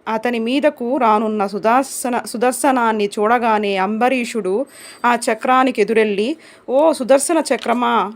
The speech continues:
నన్ను మన్నించు. భయభ్రాంతుడనైన వాణిని, అందున బ్రాహ్మణుణ్ణి ఇలా క్రూ-, క్రూరంగా హింసించడం న్యాయం కాదు"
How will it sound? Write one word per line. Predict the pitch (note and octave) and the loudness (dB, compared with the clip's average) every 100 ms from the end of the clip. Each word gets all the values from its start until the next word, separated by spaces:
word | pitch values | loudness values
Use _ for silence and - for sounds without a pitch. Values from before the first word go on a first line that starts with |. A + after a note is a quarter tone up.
| A3 | -2
నన్ను | G#3+ B3 | 0 2
మన్నించు. | B3 G3+ A#3 C4+ B3+ - G#3 G3 - - - A3+ | 2 2 2 2 0 -2 -4 -4 -10 -20 -10 0
భయభ్రాంతుడనైన | C4 F4 G#3+ C4 C4+ C4 C4+ B3+ - _ A3+ A3+ A3+ A3 | 2 2 0 0 2 0 0 0 -2 _ -4 -2 0 -2
వాణిని, | G#3+ G#3 G#3 G#3 G3+ B3+ D4+ - - | 0 2 2 0 -2 -4 -6 -12 -8
అందున | G#3+ A#3 C4 B3 A3+ E4 - - | -4 0 0 0 -2 -4 -8 -12
బ్రాహ్మణుణ్ణి | G#3 G3 G3 G#3+ G#3+ A3 G#3+ A3 D#4+ G4 - | -2 0 0 -2 -4 -2 -2 -2 -4 -6 -6
ఇలా | A#3+ A#3 | 0 2
క్రూ-, | A3 G#3+ G#3 | 0 0 0
క్రూరంగా | G#3+ - A#3+ C4 C#4 B3+ A3+ | 0 0 4 4 4 2 2
హింసించడం | G#3+ G#3 G3 G3+ A#3 A#3+ G#3+ G#3 B3+ | 2 -2 -6 -6 -4 -2 -2 -2 -2
న్యాయం | A3 G#3 G#3+ G#3+ | 0 2 2 0
కాదు" | G3 F3+ F3+ | 0 -2 -2